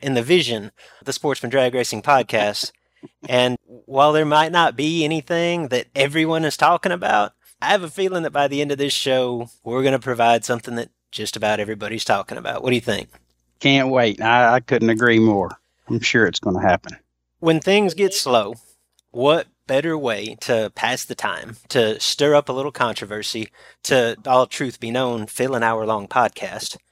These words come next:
Speaker 1: in this <laughs> off season than making a list? Our society loves lists, Big Jed.
Speaker 2: Yes, and our lists, uh, seem to have very high popularity, so this, this should be exciting.
Speaker 1: Yeah, w-, our lists tend to stir things up.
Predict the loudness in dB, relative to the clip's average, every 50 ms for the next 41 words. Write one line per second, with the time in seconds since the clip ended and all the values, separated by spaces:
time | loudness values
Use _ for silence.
0 | _ _ -2 -2 0 0 0 0 0 0 0 0 2 2 0 0 -2 -4 -4 -4
1 | -6 -6 -6 -8 -8 -8 -8 -10 -10 -4 -4 -2 -2 0 -2 -2 0 -2 -2 -4
2 | -4 -6 -4 -4 -4 -4 -4 -8 -8 -10 -12 -16 _ _ _ 2 2 2 2 2
3 | -2 -2 -2 -2 -2 -2 -4 -6 -10 -8 -4 0 2 2 2 2 0 -2 -4 -8
4 | -4 -2 0 0 0 0 -2 -4 -4 -4 -4 -4 -4 -4 -4 -2 -2 -2 -4 -8
5 | _ _ _ _ _ _ _ -2 0 0 2 2 2 0 2 2 2 2 2 2
6 | 4 4 4 2 2 2 0 -2 0 0 0 0 0 0 0 2 2 2 2 2
7 | 2 2 2 2 2 0 2 2 2 2 2 2 0 -2 -4 -6 -2 0 2 4
8 | 4 2 2 2 0 0 0 0 0 0 0 0 0 2 2 4 4 2 2 0
9 | -2 -2 -2 -2 0 0 2 2 0 -2 -4 -2 0 2 2 2 2 0 0 0
10 | 0 2 2 2 2 0 0 0 0 0 2 2 2 2 2 2 2 0 -4 -8
11 | -12 -20 -14 -4 0 2 2 4 2 0 2 2 2 2 2 0 -2 -2 0 2
12 | 2 2 2 0 -2 0 0 0 0 2 0 -2 -2 -2 -2 0 2 2 2 0